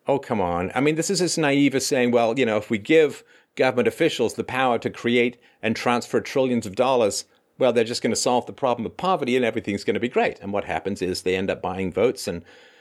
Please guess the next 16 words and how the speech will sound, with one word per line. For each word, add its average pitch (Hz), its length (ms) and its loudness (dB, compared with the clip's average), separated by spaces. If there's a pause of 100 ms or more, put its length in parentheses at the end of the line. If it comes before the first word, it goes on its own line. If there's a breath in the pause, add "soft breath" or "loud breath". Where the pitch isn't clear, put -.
(260 loud breath)
um, 87 460 -4 (1300)
going 98 260 2
massively 110 500 -2
into 101 160 -4
debt 120 420 0
and, 85 280 -4
uh, 82 160 0
controlling 107 560 0
everything 101 360 0
that 95 120 0
everyone 87 360 -2
does, 123 280 0
and 151 100 -2
it 147 80 -4
doesn't 151 260 -6
work. 262 300 -2